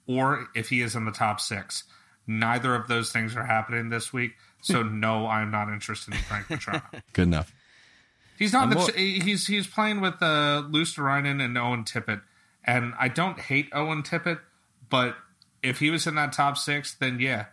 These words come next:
Speaker 1: uh, it would be a, a lot more interesting. He needs to be in that top six for me to be actually interested.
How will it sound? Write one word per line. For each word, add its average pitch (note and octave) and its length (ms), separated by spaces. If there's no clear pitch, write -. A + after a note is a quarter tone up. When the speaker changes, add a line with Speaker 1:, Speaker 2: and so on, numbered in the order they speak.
Speaker 1:
uh, A2+ 400
it A#2+ 80
would A#2+ 160
be A#2+ 120
a, A#2+ 160
a A2+ 60
lot A2+ 420
more A#2 240
interesting. G#2+ 520
He A2 180
needs B2+ 260
to C#3 60
be C#3 80
in C3 100
that B2 160
top A#2+ 200
six A2 240
for - 120
me G#2+ 140
to G#2 220
be A2 160
actually G#2 500
interested. - 460